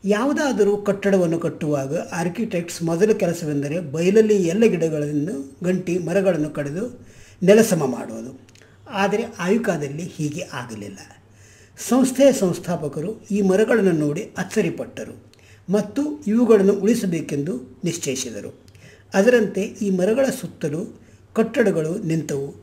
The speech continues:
ಹಾಗೂ ಈ ಇಪ್ಪತ್ತೈದು ವರ್ಷಗಳವರೆಗೆ ಈ ಮರಗಳು ಹಾಗೆಯೇ ನಿಂತಿವೆ. ಈ ಗಿಡಗಳು ರೋಶೆಲೋವ್ ಉದ್ಯಾನದ ಅಂಗಗಳು. ರೋಶೆಲೋವ್ ಉದ್ಯಾನದ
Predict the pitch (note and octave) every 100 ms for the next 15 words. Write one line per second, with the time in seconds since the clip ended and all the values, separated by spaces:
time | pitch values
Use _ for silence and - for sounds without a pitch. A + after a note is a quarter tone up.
0 | - F3+ F3 E3 F#3+ - G3 F3+ - -
1 | C#4+ - C4 A3 F3 D3+ E3+ D3+ D3 C3+
2 | C3+ A3 - - - - B3 C4 F3+ D3+
3 | D3 E3 F3 - D3 D3 D3+ D3+ C3+ A#2+
4 | - F#2 - - - - - - _ -
5 | - - - D4 C4+ B3+ A3+ F#3+ E3+ F#3+
6 | - G3 A#3+ - C4+ G3 F#3 F#3+ E3+ C#3
7 | D#3+ D3 C#3 E3+ F#3+ - E3+ D3 A#2 A2+
8 | - - - - - - - - F3 A3+
9 | - C4+ A3 G#3 A#3+ - - F3 D#3+ G#3
10 | F#3 D#3 E3+ A#3